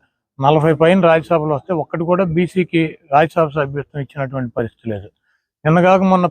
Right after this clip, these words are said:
పదిహేడు, ఆ, ఎమ్మెల్సీలు వస్తే పదిహేడుకి పదిహేడు కూడా బీసీ సామాజిక వర్గానికి, ఆ, ఎమ్మెల్సీలు ఇవ్వటం జరిగింది. కార్పొరేషన్ చైర్మన్లు, కార్పొరేషన్లు పెట్టి బీసీ సామాజిక వర్గాల్లో యాభై రెండు కార్పొరేషన్లు పెట్టి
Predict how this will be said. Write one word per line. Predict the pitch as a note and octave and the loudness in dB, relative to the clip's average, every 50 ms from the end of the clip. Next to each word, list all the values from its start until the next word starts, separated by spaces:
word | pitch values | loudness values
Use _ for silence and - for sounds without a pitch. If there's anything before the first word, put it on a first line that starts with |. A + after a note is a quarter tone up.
| - - | -2 -2
పదిహేడు, | D#3+ D3+ D#3+ D3+ E3 E3+ E3 D#3+ D#3 D3+ B2+ - _ _ _ _ _ _ _ _ _ D#3 | 0 0 0 2 2 2 2 0 0 -2 -4 -6 _ _ _ _ _ _ _ _ _ -2
ఆ, | D3 C#3 C#3 C#3+ | 0 2 2 2
ఎమ్మెల్సీలు | C#3+ D3+ E3+ F#3 F#3+ - F#3 F3+ F3 E3+ | 2 2 2 2 2 2 2 2 2 2
వస్తే | D#3 - - F#3 - - | 2 2 -2 -2 -2 0
పదిహేడుకి | F3 E3+ E3+ F3 F#3 F#3+ F#3+ F3+ - - | 0 2 2 2 2 4 2 0 0 0
పదిహేడు | F3 E3 E3 E3+ E3+ E3+ F3 | 0 0 2 2 0 0 0
కూడా | D#3 E3+ E3 E3 D#3 | -2 -2 0 -2 -2
బీసీ | C#3 D3+ E3+ D3+ E3 F3 D3+ | -2 -2 -4 -4 -4 -6 -4
సామాజిక | D3+ D#3 D3 D3+ D#3 D#3 D3+ D3+ D3 | -2 -2 -2 0 -2 -2 -2 0 0
వర్గానికి, | C#3+ C3+ A#2+ D3 C#3 C#3+ C#3+ - D#3+ E3+ - - _ _ _ _ _ _ _ _ _ _ | 0 0 -2 -4 -8 -8 -8 -8 -8 -8 -8 -10 _ _ _ _ _ _ _ _ _ _
ఆ, | D3 C#3 C3+ C#3 | -2 2 2 2
ఎమ్మెల్సీలు | C3+ C#3 C#3+ D#3 E3 D#3+ D3+ C3+ D3+ D3 C3 B2 | 2 2 2 2 2 2 2 2 0 0 0 0
ఇవ్వటం | C3 B2+ A#2+ C#3+ B2+ B2 | -2 -4 -4 -4 -2 -2
జరిగింది. | B2 A#2+ A#2+ A#2 A2 G#2+ G#2 - _ _ _ _ _ _ _ - | -2 -2 -4 -6 -8 -12 -14 -18 _ _ _ _ _ _ _ 0
కార్పొరేషన్ | D3+ D3 E3 E3 D#3 F#3 F3+ F#3 F3 C#3+ - E3+ D#3+ - E3 | 2 4 4 4 2 2 2 0 0 -4 -6 -10 -6 -4 -2
చైర్మన్లు, | E3 D#3+ E3 E3 E3 E3 E3 D#3+ D#3 | -2 -2 -2 -2 -4 -2 -4 -4 -4
కార్పొరేషన్లు | - D3+ D3 D3+ D3+ D#3+ E3+ E3+ E3 - - D#3 D#3 C#3+ | 0 2 2 2 2 0 0 0 0 -2 -4 -8 -6 -6
పెట్టి | C#3 C#3 C3+ - D3 | -6 -8 -8 -8 -10
బీసీ | C3 C3+ D#3 D#3 C#3+ D#3 D#3 | -8 -6 -8 -8 -8 -8 -10
సామాజిక | C3+ C#3 C#3+ C#3 C#3+ D3 C#3+ C3+ C#3+ C3+ | -6 -4 -4 -4 -2 -4 -4 -4 -2 -2
వర్గాల్లో | C3+ B2+ A#2+ C3+ B2+ B2 B2+ C#3 | -2 -2 -2 -2 -2 -2 -2 -2
యాభై | C#3 C3+ C3+ B2+ B2 B2+ | 0 2 2 2 2 0
రెండు | B2+ C3 B2+ - - | -6 -8 -8 -4 0
కార్పొరేషన్లు | C3 C3+ D3 D3 D3+ D3 D3 C#3 - C#3+ C#3 B2+ | 0 0 0 -2 -4 -6 -6 -8 -8 -14 -18 -16
పెట్టి | B2 B2 - - | -16 -18 -20 -20